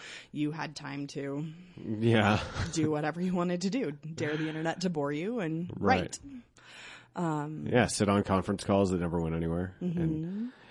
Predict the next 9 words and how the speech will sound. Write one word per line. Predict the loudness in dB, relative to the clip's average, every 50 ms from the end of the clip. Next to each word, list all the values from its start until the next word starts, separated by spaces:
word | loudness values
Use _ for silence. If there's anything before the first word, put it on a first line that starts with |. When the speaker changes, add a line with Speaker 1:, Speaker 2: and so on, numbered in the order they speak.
| -14 -4 -2
Speaker 2:
yeah. | -2 -2 -2 -4 -14 -20 -20 -20 -14
Speaker 1:
So | -4 2 6
yeah, | 6 6 6 6
it's | 4 2 4 4
never, | 4 6 6 4 4 4 4 6 6 4 4 2 0 -6 -12 -16 -18 -20 _ _ _ _ _ _ _ _ _
it's | -10 -4 -2
never | 0 2 2 2
been | 2 2 2 2
a | 2 0 -2 -4